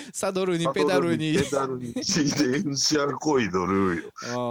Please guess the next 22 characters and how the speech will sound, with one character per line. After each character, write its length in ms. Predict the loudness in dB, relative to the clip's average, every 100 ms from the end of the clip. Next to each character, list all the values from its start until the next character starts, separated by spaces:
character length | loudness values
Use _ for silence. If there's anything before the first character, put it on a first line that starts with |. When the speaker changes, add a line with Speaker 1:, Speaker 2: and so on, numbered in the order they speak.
| -4 -4 -6 -8 -10 -12 -14 _ -20 _ _ _
Speaker 1:
お 60 | -8
孫 220 | -4 -2
さ 100 | -4
ん 60 | -4
も 80 | -2
好 120 | -2
き 80 | -2
だ、 80 | -2
Speaker 2:
そ 60 |
っ 40 | -2
か 40 |
ら。 40 |
Speaker 1:
好 40 | -2
き 80 | -10
だ 100 | -18
っ 100 | _
た 60 |
よ、 100 | -20
あ 40 | -20
れ。 200 | -20 _ _
う 40 | -20
ん。 360 | -18 -18 -18